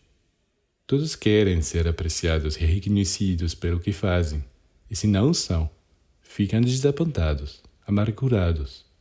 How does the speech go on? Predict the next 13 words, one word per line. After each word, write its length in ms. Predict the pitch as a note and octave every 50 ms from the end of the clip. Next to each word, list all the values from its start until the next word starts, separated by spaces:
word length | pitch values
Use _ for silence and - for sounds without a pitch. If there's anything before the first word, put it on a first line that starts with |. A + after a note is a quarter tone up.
| _ _
preocupados. 920 | - G#2 G#2 G#2 - - A#2+ - G#2+ F#2 F2 D#2+ D#2+ D2 D#2 D2+ - - - _ _ _ _ _ _ _ _ _ _ _ _ _ _ _ _ _ _ - _ _
Bem, 300 | - D#2+ D2 C2+ C2 - - _ _ _ _ _ _ _ _ _ _
essa 320 | - F2+ G2 G2+ - - B2
é 80 | C3+
uma 180 | C#3 C#3 C#3+ C#3+
fraqueza 540 | C#3+ - E3 D#3 - - D2+ D2 D2 D2+ D2+
da 140 | D2+ D#2
qual 220 | D#2 - E2 E2 E2+
o 60 | F#2
discípulo 680 | F#2 G2+ G#2+ - - - - E2 E2 E2 - E2 F2 F2+
deve 300 | F2+ E2+ E2 E2 F2+ F#2+
se 120 | - -
livrar 540 | B2+ C3 B2+ A#2+ G2 E2+ E2 D#2+ D2+ -